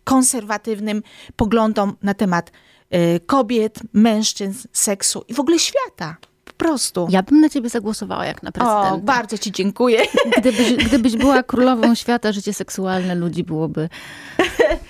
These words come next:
Speaker 2: przyjemne.
Speaker 1: Na pewno, ale nie tylko życie seksualne, bo z tym życiem seksualnym, wiesz, łączą się inne ważne elementy, też,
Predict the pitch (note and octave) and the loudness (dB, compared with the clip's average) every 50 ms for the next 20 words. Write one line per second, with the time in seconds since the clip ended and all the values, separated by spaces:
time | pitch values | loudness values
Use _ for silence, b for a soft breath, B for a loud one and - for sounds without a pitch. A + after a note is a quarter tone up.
0 | - - - - - F#4+ F#4+ F#4 E4 C4 G#3+ D#3+ E3+ G3+ F#3+ A#3 G#3 A3+ A3+ - | -14 -8 0 4 6 6 6 6 6 4 2 0 -2 -2 0 2 2 2 2 2
1 | C4+ - G3+ G3 F3 D#3+ E3+ F3 F3+ G3 G#3+ C4+ D#4 F#4+ G#4 G4+ - F#4+ - - | 0 0 0 -2 -4 -4 -2 0 0 2 2 0 0 0 -2 0 0 -2 0 0
2 | B3 G#3 G#3+ G#3 A3 - - A3+ - A#3 - - - A3+ G#3+ G3 F#3+ G3+ F#3 G3+ | 0 0 0 -2 -4 -4 -2 -2 -2 -2 -2 -2 -2 0 0 0 0 -2 -2 -2
3 | - - A3 A3 A#3+ C#4 - F4+ C#4 - B3 - - - A#3+ B3+ C4 B3 B3 A#3+ | 0 2 2 2 2 0 -2 -2 -2 -2 -2 -2 0 0 0 0 0 0 -2 -2
4 | - A3+ A3+ B3 B3 - B3 A#3 - B3+ A#3+ B B B B B B _ _ _ | 0 2 2 2 2 2 2 2 2 0 -2 B B B B B B _ _ _
5 | _ - A3 G3+ - - C4+ F4+ A4+ A#4+ F#4+ C#4+ C4 A#3 A3+ G#3+ - - F#3 F3+ | _ -6 -6 -2 0 2 2 2 2 2 2 0 0 0 0 -2 -2 -2 -2 -2
6 | F3 F3 E3+ E3 E3+ F3+ - D3+ - - F#3+ - - | -2 -2 -2 -4 -6 -6 -8 -8 -6 -4 -4 -4 -4